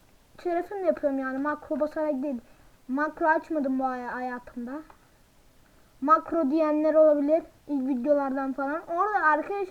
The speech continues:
on G P S, orada zıttı klikle oynuyordum. Nedenini söyleyeyim mi? Ee, em,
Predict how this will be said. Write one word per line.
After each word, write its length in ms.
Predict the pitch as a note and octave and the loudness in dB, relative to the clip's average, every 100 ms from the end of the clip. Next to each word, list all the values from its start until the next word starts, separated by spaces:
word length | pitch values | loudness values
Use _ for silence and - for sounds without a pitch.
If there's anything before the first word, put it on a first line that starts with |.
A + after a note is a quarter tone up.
| F4 | -6
on 240 | D4 E4 E4+ | -4 -2 0
G 180 | F#4 | -2
P 220 | F#4 G4+ F4+ | -2 -6 -4
S, 60 | |
orada 400 | - D#4 D#4 F4+ | 2 2 2 -2
zıttı 240 | E4 D#4 E4 | -4 -6 -6
klikle 360 | F#4 F#4+ F#4+ | -6 -8 -10
oynuyordum. 380 | F4+ E4 D#4+ G#4+ - - _ - - - - | -8 -6 -6 -10 -16 -20 _ -20 -20 -18 -4
Nedenini 680 | C#4+ D#4 D#4+ E4 E4+ F4 G4+ | 0 0 2 2 0 0 -2
söyleyeyim 560 | G#4 F#4 F4+ F4+ A#4 G4 | -2 0 0 0 -2 -4
mi? 180 | A3+ C4 - _ - _ - _ _ _ _ _ _ _ _ _ - _ - | -6 -10 -20 _ -20 _ -20 _ _ _ _ _ _ _ _ _ -20 _ -12
Ee, 320 | G#3+ A#3+ - - | -10 -10 -10 0
em, 160 | D#4+ | 0